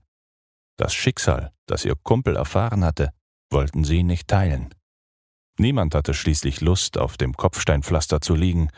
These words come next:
und sich vor Schmerzen den Bauch zu halten. Noch heute grüßte der nun ebenfalls erwachsene Mann Mina immer wieder freundlich,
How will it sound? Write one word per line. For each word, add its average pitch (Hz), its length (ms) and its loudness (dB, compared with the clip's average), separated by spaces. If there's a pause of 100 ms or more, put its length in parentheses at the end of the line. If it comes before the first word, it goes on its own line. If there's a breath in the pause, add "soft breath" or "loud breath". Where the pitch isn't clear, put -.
(160 loud breath)
und 78 200 0
sich 76 140 -2
vor 73 140 2
Schmerzen 82 480 0
den 71 140 0
Bauch 98 260 0
zu - 180 0
halten. 69 400 -4 (920)
Noch 76 200 0
heute 117 300 2
grüßte 80 420 0
der 71 140 2
nun 73 240 0
ebenfalls 80 540 0
erwachsene 69 500 -2
Mann 69 420 -2
Mina 80 460 2
immer 90 280 2
wieder 76 200 0
freundlich, 73 640 -2